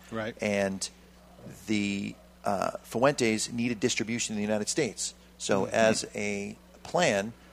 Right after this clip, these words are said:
Speaker 2: the deal was Diamond Crown cigars would be made with the top one percent of a Toro Fuentes crop, and the Newman Company would take over distribution of a Toro Fuente. I've been down to their factory in Tampa, and I've asked to see the document,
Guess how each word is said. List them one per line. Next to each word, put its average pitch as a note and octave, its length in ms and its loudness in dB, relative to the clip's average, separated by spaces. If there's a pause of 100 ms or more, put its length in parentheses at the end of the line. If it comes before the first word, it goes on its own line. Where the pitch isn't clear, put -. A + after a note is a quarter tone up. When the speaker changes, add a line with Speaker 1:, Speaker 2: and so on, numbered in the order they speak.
(320)
Speaker 2:
the G#2 100 2
deal C#3+ 260 6
was A2 320 6
Diamond C3+ 360 6
Crown C3+ 200 2
cigars A#2 400 4
would G#2 80 -10
be G#2+ 100 -2
made G#2+ 220 0
with G2+ 100 -2
the G2 60 -6
top - 380 -2
one A#2+ 200 2
percent A#2 340 -2
of F#2+ 80 -4
a F#2 40 -6
Toro A2+ 240 2
Fuentes G2+ 480 -2
crop, D#3+ 380 0 (420)
and A2 500 2 (1080)
the G#2+ 100 0
Newman A#2+ 280 2
Company A2 360 0
would G2 160 0
take A2 280 -2
over G2+ 180 4
distribution G2 720 -2 (100)
of F2+ 420 -2 (140)
a - 60 -8
Toro G2+ 220 2
Fuente. G2 500 -2 (260)
I've G#2+ 200 4
been A#2+ 220 4
down A#2+ 340 6
to - 260 -2
their G#2 140 4
factory A2 400 0
in G2 80 -4
Tampa, A#2+ 320 -2
and F#2+ 160 -4
I've F2+ 140 -4
asked G#2 260 2
to G2+ 60 -6
see - 160 -2
the G2+ 100 -4
document, A#2+ 560 0